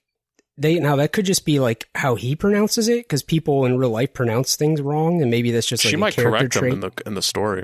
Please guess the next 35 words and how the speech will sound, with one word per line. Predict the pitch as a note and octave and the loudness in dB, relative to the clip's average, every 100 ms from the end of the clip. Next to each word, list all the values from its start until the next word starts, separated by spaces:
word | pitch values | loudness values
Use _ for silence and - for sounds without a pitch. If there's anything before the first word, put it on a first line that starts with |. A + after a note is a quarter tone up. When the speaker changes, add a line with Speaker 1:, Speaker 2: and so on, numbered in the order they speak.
| F#2 | -8
Speaker 2:
yeah. | G2 G2+ | -10 -4
Speaker 1:
Right, | B2 C3+ B2+ A#2+ | 0 2 2 0
that's | B2+ | -2
possible. | - A2+ A#2 A#2 G#2 A2+ - _ _ _ _ - | -2 -2 -2 -4 -6 -8 -10 _ _ _ _ -2
'Cause | C#3+ | 0
it | D3+ | 0
doesn't | A3+ C4+ - | 0 0 -2
look | E3 - | -2 -4
like | G#2+ F2+ | -6 -8
Dimitrescu. | G2 A2+ B2+ - - B2+ G#2 - - | -6 -4 -4 -4 -2 -2 0 -4 -6
That's | D3 - | -6 -6
weird. | F#2 A2 F2+ F2+ - _ _ _ _ _ _ _ - | -8 -10 -10 -14 -20 _ _ _ _ _ _ _ -2
And, | D#3 D3+ - | 2 2 0
and | C#3+ C#3 | 2 2
then | C3+ C3+ C3 | 4 4 2
looking | C3+ E3+ F#3 | 0 2 2
up | E3+ - | 2 0
the, | C3+ B2 | 0 2
um, | A#2 G#2+ G2+ G#2 - - | 2 0 -4 -8 -12 -12
apparently | B2 G3 A3+ C3+ B2+ | -2 0 2 2 0
the, | A#2 G#2+ | -2 -4
there's, | G#2+ G#2+ G2+ - C#3+ | -4 -4 -4 -6 -6
uh, | A2+ G#2+ G#2 | -4 -4 -4
I | |
was | B2 B2+ | -2 0
watching | C3+ - A2+ | 0 0 -2
a | |
YouTube | C3 - G#2+ | -2 -2 -4
video, | G#2+ G#2+ G#2+ G#2 | -4 -2 -2 -2
and | G#2 | -4
there's | F#2+ | -4
history | - D3 - A2+ A2 | -2 -2 -2 -4 -2
behind | A2 A#2 A2+ | -2 -2 -2
that | G#2+ G2+ | -4 -4
name. | A2 A#2+ | -2 0